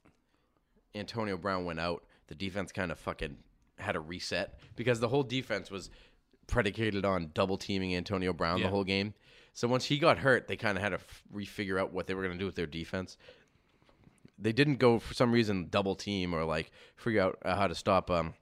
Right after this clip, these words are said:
Speaker 1: Le'Veon Bell or, like, spy him or whatever they had to do. They, they
Speaker 2: They
Speaker 1: kinda, like, just went to a base defense with, you know, their cover two typical
Speaker 2: Mm.
Speaker 1: defense. And,
Speaker 2: They
Speaker 1: uh,
Speaker 2: tried to put Trey Flowers on him a ton. It was never
Speaker 1: that was
Speaker 2: working.
Speaker 1: horrible. I hated that. I mean, he ran the same play,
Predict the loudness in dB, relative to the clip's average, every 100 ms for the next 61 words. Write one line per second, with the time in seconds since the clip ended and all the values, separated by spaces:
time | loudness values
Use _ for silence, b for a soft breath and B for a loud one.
0 | _ _ _ _ _ _ _ -8 -2 -2
1 | -2 -4 -2 0 2 0 -4 -6 -8 0
2 | 4 4 2 -2 -4 -4 -4 -2 -2 -4
3 | -2 -2 -2 -2 -6 B B -4 -2 -2
4 | -6 -2 0 0 -2 -4 -4 -8 -4 -4
5 | -2 -6 -2 -2 -2 -4 -6 -4 -6 -6
6 | -8 -8 -10 -10 -6 -4 -4 -4 -2 -2
7 | -2 -2 -2 -2 -8 -6 -6 -4 -8 -8
8 | -10 -8 -8 -4 -4 -4 -4 -6 b b
9 | -8 -2 0 2 4 4 6 4 2 -2
10 | -4 -2 -2 -2 0 0 0 -2 -4 -8
11 | -10 -6 -4 -4 -6 -6 -4 2 4 4
12 | 2 4 8 8 6 4 0 0 0 4
13 | 4 4 2 -2 -2 0 2 2 4 2
14 | 2 2 2 4 6 6